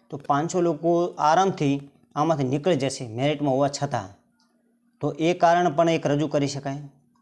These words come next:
તો આમ જોવા જઈએ તો મેરિટ બહુ નીચું રહેવાની શક્યતા છે. અને ઉપરના તમામ પરિબળો ધ્યાનમાં લેતા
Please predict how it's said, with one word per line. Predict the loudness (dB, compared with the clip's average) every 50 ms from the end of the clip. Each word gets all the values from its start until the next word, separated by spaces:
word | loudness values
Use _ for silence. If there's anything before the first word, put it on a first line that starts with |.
| _ _ _ _ _ _ _ _ _ _ _ _ _ _ -4
તો | -4 -4 -2 -2 2
આમ | 2 4 4 4
જોવા | 4 4 4 4 4
જઈએ | 4 4 4 4 4 2 -2 -6 -12 -18 -20 _ _ _
તો | -2 0
મેરિટ | 2 2 2 0 0 2 2 2 2 2 0
બહુ | 2 2 2 4
નીચું | 4 2 2 2 2 2
રહેવાની | 2 2 2 2 0
શક્યતા | -2 -6 -8 -8 -6 -2 -2 -2 -2
છે. | -2 -4 -6 -6 -8 -14 _ _ _ _ _ _ _ _ _ _ _ _
અને | -2 -2
ઉપરના | -2 0 0 0 0 2 2 2 2
તમામ | 2 0 0 0 2 4 4 4 4 4 4
પરિબળો | 4 4 4 4 4 4 2 2
ધ્યાનમાં | 0 0 0 0 2 2 2 2
લેતા | 2 2 2 4 2 2 2 -2 -6